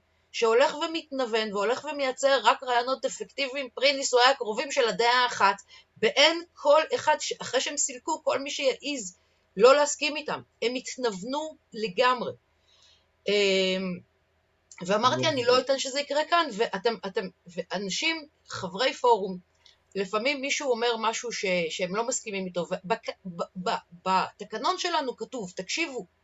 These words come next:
Speaker 1: דעה של מישהו אחר היא מתועבת, ב-,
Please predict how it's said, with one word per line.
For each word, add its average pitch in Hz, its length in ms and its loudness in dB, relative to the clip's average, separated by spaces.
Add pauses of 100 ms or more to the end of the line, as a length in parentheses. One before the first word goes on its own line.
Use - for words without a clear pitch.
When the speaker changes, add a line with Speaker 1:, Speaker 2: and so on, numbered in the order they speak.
(380)
Speaker 1:
דעה - 440 2 (380)
של 185 220 -6
מישהו 254 440 -4
אחר 226 300 0 (380)
היא 226 100 -6
מתועבת, 233 760 2 (920)
ב-, 196 120 0